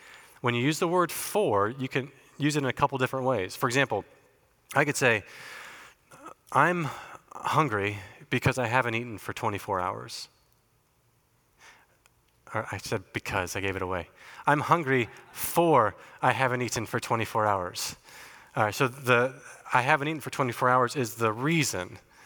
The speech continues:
I'm hungry. That's cause. But the word for can also work another way. I could say, "I'm hungry for my stomach is growling."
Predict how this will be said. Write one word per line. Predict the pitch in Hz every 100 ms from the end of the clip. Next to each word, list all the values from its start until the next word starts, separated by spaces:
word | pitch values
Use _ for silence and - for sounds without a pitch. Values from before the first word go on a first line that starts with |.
| - - 113
I'm | 110
hungry. | 98 101 - - - _ _ _ -
That's | 120 -
cause. | - 131 95 - - - _ _ _ _ _ _ _ -
But | 151
the | 156
word | 214 -
for | 175 151
can | 139
also | 139 139
work | 120
another | 143 165 110
way. | 87 -
I | 110
could | -
say, | 139 113 - - _ _ _ _ _ -
"I'm | - 139
hungry | 104 180 170 117 110 117 - - - - - _ -
for | - - 156 151 143 135 123 110 - - _ -
my | 101
stomach | - - 131 127 120 104
is | 104 92
growling." | 92 95 98 101 92 85